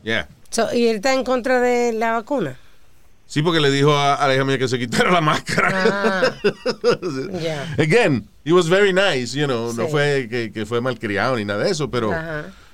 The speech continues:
Speaker 1: eh, pero él estaba viviendo su personaje y eso, eso, eh, a mí me jode eso de la gente que,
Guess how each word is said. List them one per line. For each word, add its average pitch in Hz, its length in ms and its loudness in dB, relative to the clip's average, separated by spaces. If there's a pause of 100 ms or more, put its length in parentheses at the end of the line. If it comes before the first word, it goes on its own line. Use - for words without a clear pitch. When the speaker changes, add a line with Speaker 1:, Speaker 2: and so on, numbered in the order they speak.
(320)
Speaker 1:
eh, 120 400 0
pero 113 220 2
él 113 60 2
estaba 117 220 2
viviendo 123 420 -2
su 117 120 -10
personaje 143 480 -2
y 131 140 -2
eso, 156 260 -4
eso, 165 360 -4
eh, 143 180 -6 (180)
a 143 100 0
mí 156 120 2
me 185 120 0
jode 156 400 2
eso 110 260 -4
de 98 100 -2
la 101 100 -2
gente 113 380 -6
que, 110 380 -6